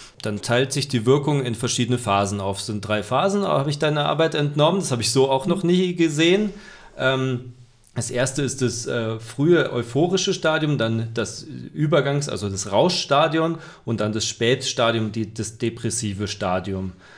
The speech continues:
Und, ähm, da fand ich's extrem spannend, einfach nur jetzt, um, um so mal, äh, zu sammeln. Am Anfang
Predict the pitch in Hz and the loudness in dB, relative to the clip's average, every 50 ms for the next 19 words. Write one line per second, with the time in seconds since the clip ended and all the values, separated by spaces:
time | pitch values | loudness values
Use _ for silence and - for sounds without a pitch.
0 | - - - _ _ - 110 110 110 110 107 107 98 104 113 110 110 107 107 107 | -20 -20 -20 _ _ -4 -2 -2 0 0 0 -2 -2 -2 -2 -2 0 0 0 -2
1 | 107 104 104 - - - - - - 107 135 143 185 190 180 175 175 - - 123 | -2 -4 -6 -12 -18 -20 -8 -4 -4 -2 0 2 2 4 4 2 2 0 -2 -2
2 | - - - 131 135 147 180 202 - - - 139 127 147 175 196 190 185 90 - | -2 -2 0 2 4 4 4 4 2 2 2 2 2 4 4 4 4 2 2 0
3 | 131 143 143 - - 151 147 147 147 147 139 131 131 139 - 135 123 113 110 107 | -2 -2 -4 -4 0 2 4 6 6 6 6 6 4 2 0 -2 0 0 0 0
4 | 101 104 104 107 113 110 104 104 104 98 92 101 110 107 107 104 104 104 107 - | 0 -2 -4 -6 -6 -6 -4 -4 -4 -6 -4 -4 -2 0 0 0 0 0 -2 -4
5 | 101 104 - - - - - - 123 117 98 113 107 117 165 190 196 190 185 185 | -8 -10 -12 -14 -20 -12 -4 -2 0 2 2 4 4 4 6 6 4 4 2 0
6 | - - - - - - _ _ _ _ _ - 107 110 - 98 123 160 175 - | -6 -14 -20 -20 -20 -20 _ _ _ _ _ -4 -4 -2 0 0 0 0 0 2
7 | - 220 226 233 247 240 | 2 2 2 2 -2 -4